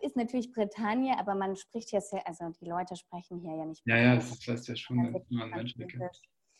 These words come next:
Speaker 1: Von daher, ähm, ja, kenne ich mich da wirklich nicht aus.
Speaker 2: Und da du hast, ähm, also du bist jetzt, äh, Professeur, Enseignante.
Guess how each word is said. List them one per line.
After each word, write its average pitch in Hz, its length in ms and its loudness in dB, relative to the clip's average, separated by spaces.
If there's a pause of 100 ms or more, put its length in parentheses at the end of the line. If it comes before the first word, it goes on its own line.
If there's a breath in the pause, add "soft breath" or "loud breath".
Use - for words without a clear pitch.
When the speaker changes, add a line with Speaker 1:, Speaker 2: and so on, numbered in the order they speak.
(160)
Speaker 1:
Von 185 180 -2
daher, 175 720 -2
ähm, 165 440 -2 (140)
ja, 156 240 -6 (180)
kenne 165 180 -10
ich - 100 -12
mich 165 120 -6
da 165 160 -4
wirklich 160 300 -8
nicht 156 260 -8
aus. 156 380 -6 (1500 loud breath)
Speaker 2:
Und 143 160 6
da 160 140 12
du 156 160 4
hast, 151 260 -2
ähm, 135 640 6
also 135 160 2
du 135 220 -2
bist 147 180 -2
jetzt, - 360 2
äh, 127 720 4 (260)
Professeur, 175 840 4
Enseignante. 147 720 2